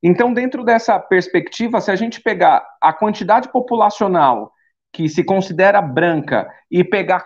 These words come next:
cargos, é, de alto escalão, e aí a gente fala de política, diretores de empresa e tudo mais, a gente vai ver que isso a-, é, é um absurdo, né? Porque se a gente pegar de alto escalão, a gente vai ver aí,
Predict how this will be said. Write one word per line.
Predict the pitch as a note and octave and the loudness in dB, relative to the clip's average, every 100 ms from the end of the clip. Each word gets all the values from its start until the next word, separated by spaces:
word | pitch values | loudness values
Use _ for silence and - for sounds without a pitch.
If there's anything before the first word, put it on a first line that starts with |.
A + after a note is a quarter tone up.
| - | -2
cargos, | A3 A3+ G#3+ D3 C3 A2 - - _ _ _ - | 0 0 -2 -4 -4 -4 -8 -20 _ _ _ -2
é, | C#3 | -2
de | C3 D#3+ | 0 2
alto | F#3 A3 A#3 | 2 2 -4
escalão, | G3+ - F#3 D#3 E3 G#3 G#3 A#2+ - _ _ - | -4 -4 -4 -2 -2 -2 -4 -8 -12 _ _ -4
e | D3 | 0
aí | D3+ D#3 | 0 -2
a | F3+ | -4
gente | G#3 G3+ | -6 -8
fala | - F#3+ E3+ | 0 2 2
de | D#3+ | -2
política, | E3+ F3 B2+ E3+ G#3 F3 - C#3 | 0 2 2 0 -2 -4 -4 -2
diretores | C3+ D3+ D#3 F#3+ F3 | 0 0 0 0 0
de | E3+ | 0
empresa | D3+ D3 D#3 G3 G3 C3+ C3+ G#2+ - - | 0 -2 0 2 0 0 0 -2 -6 -6
e | E3 | 0
tudo | F3 D#3+ D3+ | 0 0 0
mais, | D#3+ G3+ | 0 -2
a | G3 | -4
gente | G#3+ G#3 | -8 -4
vai | G#3 D#3+ | -4 -2
ver | G3 | -4
que | - G#3+ | -4 -6
isso | A3+ - B3+ A#3+ | -6 -6 0 4
a-, | G#3+ G#3 - | 4 2 0
é, | F#3 F3 - - D3 | -2 -4 -8 -4 0
é | F#3 | 0
um | G3+ | 0
absurdo, | G#3+ G3 D4 E4 D#4 F#3 D#3+ | -2 -2 -2 0 0 2 2
né? | D3+ F3+ - _ - | 2 -2 -8 _ -4
Porque | F3+ G#3 G3+ | -2 0 -2
se | |
a | G#3 | -2
gente | A3 A3+ - | -4 -6 -4
pegar | A3+ F#3+ F3 | 0 0 0
de | F#3 | 2
alto | F3 F3 | 0 -2
escalão, | F#3 - F3+ E3+ F3 F#3+ G#3 | -8 -2 -2 0 0 0 -2
a | |
gente | G#3+ G#3+ | -4 -4
vai | G#3 G3+ | -2 -2
ver | G3+ G3+ | 0 2
aí, | F3+ D#3 | 4 4